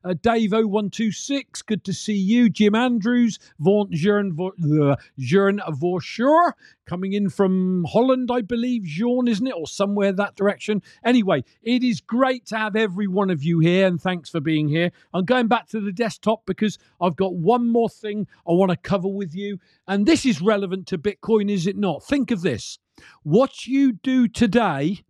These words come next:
determines who you will be tomorrow.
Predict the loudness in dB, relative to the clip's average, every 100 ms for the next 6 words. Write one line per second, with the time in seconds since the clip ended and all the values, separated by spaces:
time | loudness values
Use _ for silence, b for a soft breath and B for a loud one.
0 | _ _ b b _ -2 0 2 2 2
1 | 0 -4 -4 -8 -12 _ _ 2 6 6
2 | 4 4 2 4 2 2 4 4 4 4
3 | 4 2 0 2 2 2 2 -2